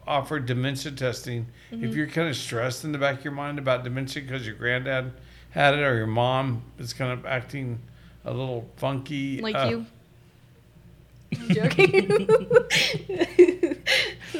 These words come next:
Speaker 1: Um, make sure you do that testing. It's cheap. Uh, it'll give you answers, and you can sleep better at night. Or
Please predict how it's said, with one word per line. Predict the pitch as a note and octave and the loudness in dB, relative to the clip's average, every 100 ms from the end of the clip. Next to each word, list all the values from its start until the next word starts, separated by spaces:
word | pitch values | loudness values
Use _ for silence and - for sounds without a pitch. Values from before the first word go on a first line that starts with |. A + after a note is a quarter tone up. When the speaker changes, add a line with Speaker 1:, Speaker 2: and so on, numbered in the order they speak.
| C4 - - - | -10 -12 -8 0
Speaker 1:
Um, | D3+ C#3 A#2+ G2+ G#2 - - - - - | 4 4 4 -2 -8 -18 -20 -20 -20 -12
make | F3+ D#3 D3+ | -4 -2 0
sure | E3 | 2
you | E3 C#3+ | 2 2
do | B2+ C3 | 0 2
that | A#2 - | 0 0
testing. | A2+ A2+ - F#2+ A#2+ | -6 -6 -8 -10 -8
It's | A2+ - - | -8 -8 -8
cheap. | - C#3+ C3+ B2+ B2 - - - - - - | -4 -2 0 -2 -6 -20 -20 -20 -20 -20 -4
Uh, | B2+ A#2 A2 | 0 2 2
it'll | B2+ | -2
give | A#2 C3+ B2+ | -2 -2 0
you | B2+ | 2
answers, | A#2+ A#2 A#2 B2+ A2 G#2 - - - - - | 2 0 -4 -4 -4 -6 -10 -16 -20 -20 -8
and | B2+ | -2
you | B2 | 0
can | A#2+ | 0
sleep | - C3+ A#2+ | -2 -6 -2
better | A#2+ A#2+ A#2+ | 0 0 0
at | |
night. | B2 A#2 A2+ - | -2 -2 -4 -4
Or | C3+ C3+ C3 B2+ | -2 2 2 0